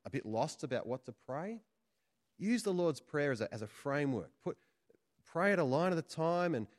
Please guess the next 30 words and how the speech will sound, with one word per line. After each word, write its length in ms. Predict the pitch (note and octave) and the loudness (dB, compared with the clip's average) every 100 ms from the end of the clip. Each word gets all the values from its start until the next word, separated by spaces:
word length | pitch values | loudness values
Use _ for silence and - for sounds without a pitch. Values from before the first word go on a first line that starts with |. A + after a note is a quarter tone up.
| - | -6
and 100 | C#3+ | -4
expand 640 | - - - G3+ G3+ D3 | -4 -6 0 2 4 4
on, 120 | A#2 - | 2 2
on 160 | A#2 - | -2 0
each, 440 | F3 - - - _ _ _ - | -2 -4 -12 -16 _ _ _ -6
each 220 | D3 D3+ | -4 -4
petition. 460 | D3+ - B2+ - D#2+ _ _ _ _ _ - | -6 -8 -8 -8 -14 _ _ _ _ _ -10
It's 120 | C3+ | -6
a 40 | |
great 300 | D#3+ F3+ G#3 | -2 0 0
way 140 | F#3 F3+ | 4 4
to 60 | |
keep 220 | D3+ D#3+ C3 | 4 0 0
our 100 | A#2+ | -2
prayers 500 | - C#3+ C#3 C#3 - _ _ _ | -2 0 0 -2 -8 _ _ _
focused 420 | D3+ D#3+ D#3+ - - | 0 0 -2 -6 -8
on 180 | A#2 A2 | -6 -4
God 320 | A#2 A#2+ A#2+ | -2 -2 -2
and 120 | A2 | -4
His 180 | A2 - | -8 -12
kingdom. 400 | - F#2 E2+ D2+ _ _ _ _ _ _ _ _ _ _ _ _ _ _ - _ _ _ - | -12 -12 -12 -16 _ _ _ _ _ _ _ _ _ _ _ _ _ _ -20 _ _ _ -6
Well, 100 | C3 | 4
finally, 460 | F3 F3 F3+ C#3 - | 6 8 8 4 0
Jesus' 520 | - D#3 C3+ C3 - | 2 2 2 -2 0
uh, 100 | A2 | -2
third 320 | G#2 - D3+ | -2 4 6
example 480 | E3 B2+ D3 D3+ D3 | 6 6 4 4 2
of, 100 | A2 | -2
of 180 | - G2 | -4 -4
doing 320 | A#2+ B2+ B2+ | 0 0 0